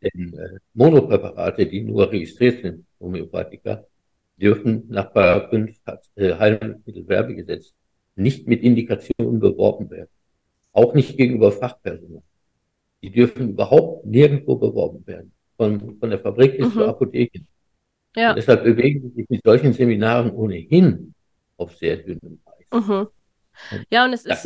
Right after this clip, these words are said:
Speaker 2: so
Speaker 1: ist natürlich auch ein Treiber für,
Speaker 2: Ja,
Speaker 1: für die
Speaker 2: klar.
Speaker 1: Anwendung von Homöopathie. Das ist doch völlig klar.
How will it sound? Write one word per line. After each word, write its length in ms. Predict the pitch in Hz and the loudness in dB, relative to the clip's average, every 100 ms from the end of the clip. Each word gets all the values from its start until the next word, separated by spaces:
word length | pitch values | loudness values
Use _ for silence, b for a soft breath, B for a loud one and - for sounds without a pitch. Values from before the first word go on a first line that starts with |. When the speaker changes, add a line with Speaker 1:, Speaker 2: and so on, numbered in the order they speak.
| 262 | -4
Speaker 2:
so 120 | 262 | -2
Speaker 1:
ist 80 | - | 0
natürlich 260 | 147 123 | -2 -2
auch 240 | 151 156 151 | 0 0 0
ein 180 | 120 | -8
Treiber 560 | - - 180 196 87 - _ _ | -8 -4 -2 0 -4 -6 _ _
für, 220 | - 98 90 | 0 0 0
Speaker 2:
Ja, 80 | 202 | -4
Speaker 1:
für 60 | |
die 40 | 95 | -6
Speaker 2:
klar. 220 | 240 226 | -6 -6
Speaker 1:
Anwendung 340 | 190 82 85 _ | -8 -16 -20 _
von 120 | - 98 | -20 -20
Homöopathie. 680 | 85 82 82 - 85 90 | -20 -20 -20 -20 -20 -14
Das 160 | 87 87 | -8 -8
ist 140 | - | -6
doch 120 | 104 - | -8 -2
völlig 300 | 135 104 - | -2 -2 -10
klar. 320 | - 120 - | -8 -8 -12